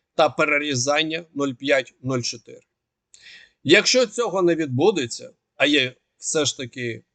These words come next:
вірю в те, що ми зможемо утримати ці, е, ділянки, а, можливо, це навіть надмірно оптимістична віра, але мені хочеться в це вірити.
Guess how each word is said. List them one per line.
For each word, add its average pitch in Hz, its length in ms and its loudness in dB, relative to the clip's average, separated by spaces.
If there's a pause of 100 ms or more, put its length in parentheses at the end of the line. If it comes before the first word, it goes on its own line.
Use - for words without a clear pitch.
вірю 127 460 0
в 107 80 -20
те, 147 300 -4
що 123 500 -4 (160)
ми 143 180 0
зможемо 127 560 0
утримати 120 540 -10
ці, 131 420 -6 (500)
е, 113 320 4
ділянки, 139 600 -2 (520)
а, 127 320 2
можливо, 156 440 4
це 151 180 -6
навіть 147 580 -8 (280)
надмірно 180 880 0
оптимістична 175 1080 -4
віра, 120 420 -6 (180)
але 170 360 2
мені 175 300 0
хочеться - 540 -8
в 110 60 -16
це 120 260 -2
вірити. 120 460 -8